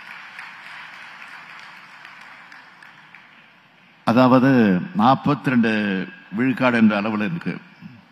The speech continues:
அந்த வகையில உங்க நிறுவனத்தோட சமத்துவ நோக்கத்தை பாராட்டுகிறேன். பெண்களுடைய வளர்ச்சிக்காக தமிழ்நாடு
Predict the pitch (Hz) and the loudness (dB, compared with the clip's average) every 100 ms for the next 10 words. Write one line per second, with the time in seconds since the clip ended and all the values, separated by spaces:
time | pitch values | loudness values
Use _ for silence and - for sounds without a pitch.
0 | _ _ _ _ _ _ _ _ _ _ | _ _ _ _ _ _ _ _ _ _
1 | _ - 123 131 127 131 151 156 147 131 | _ -6 0 2 4 2 2 2 4 6
2 | 123 135 139 120 123 117 110 113 127 131 | 4 4 2 2 -2 -2 0 0 0 0
3 | 117 110 113 104 110 113 117 - - - | 2 2 -2 -6 -4 -4 -4 -10 -18 -20
4 | - 101 107 104 92 85 87 82 - - | -6 -2 0 -2 -4 -6 -6 -8 -12 -20
5 | _ _ _ _ _ _ _ _ _ _ | _ _ _ _ _ _ _ _ _ _
6 | _ _ _ - - _ _ _ _ - | _ _ _ -20 -20 _ _ _ _ -4
7 | 135 170 185 175 156 143 139 139 - 123 | 2 2 4 4 4 2 0 -4 -2 -2
8 | 110 127 110 92 87 87 - - _ _ | 0 0 0 0 -2 -6 -12 -20 _ _
9 | _ _ _ _ - - _ _ _ _ | _ _ _ _ -20 -20 _ _ _ _
10 | _ - 131 147 156 156 143 | _ -2 2 6 6 4 4